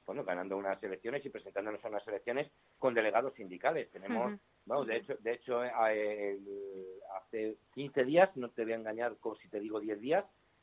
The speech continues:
Speaker 1: eh, hemos, hemos ganado las elecciones en una empresa del metal en la que, bueno, eh, directamente Vox, eh, o sea, Vox, <laughs> perdón, eh, Solidaridad ha sido el sindicato más votado, por detrás de nosotros ya viene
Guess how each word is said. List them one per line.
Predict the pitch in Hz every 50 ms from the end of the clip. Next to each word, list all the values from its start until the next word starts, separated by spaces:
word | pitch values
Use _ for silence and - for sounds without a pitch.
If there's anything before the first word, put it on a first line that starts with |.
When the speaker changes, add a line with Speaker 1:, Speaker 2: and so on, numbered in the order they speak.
| _ _
Speaker 1:
eh, | - 117 110 110 107 104 101 98 95 95 90 90 90 92 95 -
hemos, | 113 110 113 123 135 -
hemos | 123 120 127 123 113
ganado | 127 131 131 135 135
las | 135 131 -
elecciones | - 127 117 107 117 131 143 175 -
en | 135 120
una | 120 127 123
empresa | 120 - - 120 120 - - 131
del | 117 117 117
metal | 117 113 104 - 131 156 180 - _ _ _ _ _
en | 117 113 110
la | 107 104 98
que, | - _ 104 101 98 95 95 90 80
bueno, | - - - - 90
eh, | 90 90 87 90 85 80
directamente | 92 98 101 101 - 107 110 113 110 117
Vox, | 110 127 135 - - _
eh, | - 107
o | 98
sea, | - 110 98
Vox, | 92 101 113 - - - -
<laughs> | 107
perdón, | - 98 92 90 95 - - - _ - - - - _ _
eh, | 113 120 110 -
Solidaridad | - 123 123 120 120 117 113 113 127 135 143 - _ _ _ _
ha | 123 135 -
sido | 151 151
el | 147 -
sindicato | 147 135 131 127 131 135 131 139 131
más | 131 131 127
votado, | 120 123 123 127 139 160 165
por | 165 151 131
detrás | 120 113 107 - 117 113 120 123 120 - - _ _
de | 117 113 117 113 117
nosotros | 117 113 - - 127 127 127
ya | 120 117
viene | 117 120 123 127 123 120